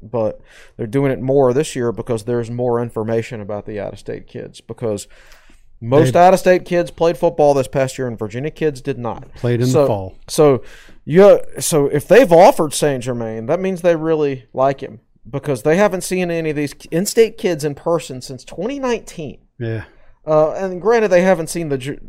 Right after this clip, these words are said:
Speaker 1: Georgia kids in person s-, in the sa-, since that year too, but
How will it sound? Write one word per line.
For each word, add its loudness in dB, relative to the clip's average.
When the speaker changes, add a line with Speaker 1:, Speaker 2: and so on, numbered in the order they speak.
Speaker 1:
Georgia 2
kids -2
in -4
person -4
s-, -14
in -10
the -8
sa-, -6
since -12
that -2
year -6
too, -2
but -2